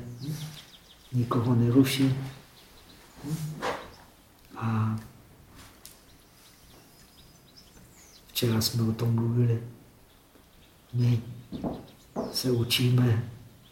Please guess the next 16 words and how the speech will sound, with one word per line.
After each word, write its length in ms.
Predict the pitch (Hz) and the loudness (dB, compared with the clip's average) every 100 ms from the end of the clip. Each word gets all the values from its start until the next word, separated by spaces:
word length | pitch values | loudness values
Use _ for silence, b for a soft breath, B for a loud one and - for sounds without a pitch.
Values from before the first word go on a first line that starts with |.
| - - _ _ _ - _ - - - | -20 -20 _ _ _ -20 _ -20 -20 -20
v 80 | - | -12
kolektivu 840 | - 120 127 - 143 139 139 139 - | -2 2 2 4 6 6 6 2 -4
a 80 | 113 | -8
tak 380 | - 120 - - - - - - - - - - | -4 -6 -6 -12 -18 -20 -20 -20 -20 -20 -16 -10
Jsme 300 | - 120 117 | -2 0 2
si 260 | - 120 - | 0 -2 -4
stále 440 | - - 117 120 120 | -6 -2 2 4 4
vědomí 580 | 113 120 123 135 139 127 | 4 4 4 4 2 0
toho 260 | 120 113 | 0 -2
kolektivu. 720 | 120 113 110 - - 123 117 113 - | -2 0 0 0 -4 -4 -2 -4 -6
Nejsme 440 | 123 123 123 127 123 | -2 -2 -2 -2 0
nikdy 460 | 120 131 131 127 | 2 4 4 2
z 120 | 123 | -2
toho 240 | - 123 123 | -4 -4 -2
kolektivu 680 | 117 113 120 - 127 131 127 - - - - - - | -2 -2 -2 -4 -4 -2 -4 -8 -18 -20 -20 -20 -14
oddělení. 720 | - 101 107 113 113 113 117 | -8 -6 0 0 2 0 -2